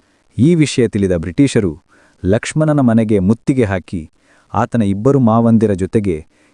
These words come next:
ಯಾವ ತಪ್ಪೂ ಮಾಡದ ಲಕ್ಷ್ಮಣನನ್ನೂ ಬಂಧಿಸಿ ಜೈಲಿಗಟ್ಟಿದರು. ಇದು ಆತನನ್ನು ಕೆರಳಿಸಿತು. ಇದೇ ವೇಳೆ ದೇಶದಲ್ಲಿ ಅಸಹಕಾರ ಚಳವಳಿಗೆ ಗಾಂಧೀಜಿ ಕರೆ ಕೊಟ್ಟರು. ಈ ಸಂದರ್ಭದಲ್ಲಿ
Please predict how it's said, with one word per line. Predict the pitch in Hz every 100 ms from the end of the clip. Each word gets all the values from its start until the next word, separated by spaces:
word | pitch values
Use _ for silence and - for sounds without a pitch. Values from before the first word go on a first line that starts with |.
| -
ಯಾವ | 87 104 131
ತಪ್ಪೂ | 131 131 - 143
ಮಾಡದ | 143 127 120 110
ಲಕ್ಷ್ಮಣನನ್ನೂ | 92 - 131 127 123 120 131
ಬಂಧಿಸಿ | 143 107 104 104 92
ಜೈಲಿಗಟ್ಟಿದರು. | 87 101 127 92 78 76 73 - _ _ _ _ _ _ _
ಇದು | 104 147 190
ಆತನನ್ನು | 160 151 147 143 139
ಕೆರಳಿಸಿತು. | - 131 127 98 - - - _ _ _ _ _ _ _ _
ಇದೇ | 95 113 160
ವೇಳೆ | 151 151 156
ದೇಶದಲ್ಲಿ | 117 120 131 123 120
ಅಸಹಕಾರ | 98 - 131 131 135 131
ಚಳವಳಿಗೆ | 120 117 107 104 139 107 78 - _ _ -
ಗಾಂಧೀಜಿ | 82 113 135 117 107 123
ಕರೆ | 101 110
ಕೊಟ್ಟರು. | 110 90 - - - _ _ _ _ _ _ -
ಈ | 170
ಸಂದರ್ಭದಲ್ಲಿ | 156 131 123 98 95 85 78